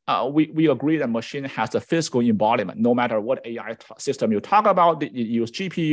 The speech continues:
Us, C P Us, they have computers, they have networks. So there is a physical embodiment. Uh, but really, is shutting down a machine the same as killing? Uh,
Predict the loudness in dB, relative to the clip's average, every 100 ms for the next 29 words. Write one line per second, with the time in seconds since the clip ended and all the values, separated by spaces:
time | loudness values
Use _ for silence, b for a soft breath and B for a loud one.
0 | 4 4 2 0 2 0 2 2 0 -4
1 | -8 -10 -8 0 4 6 6 4 -2 -2
2 | 0 0 2 2 2 2 -2 -16 b b
3 | -2 0 2 0 -2 -4 -4 -4 -4 -2
4 | -4 -4 -6 -4 -6 -6 -8 -10 -12 -16
5 | b b b b b b 0 4 6 6
6 | 4 4 2 0 -2 -8 b -2 0 -2
7 | -2 -2 -4 0 0 0 -2 -4 -4 -2
8 | 0 2 0 -4 _ -10 -4 0 0 -2
9 | -4 -8 -8 -2 0 2 -2 -8 _ b
10 | b b b 2 4 6 4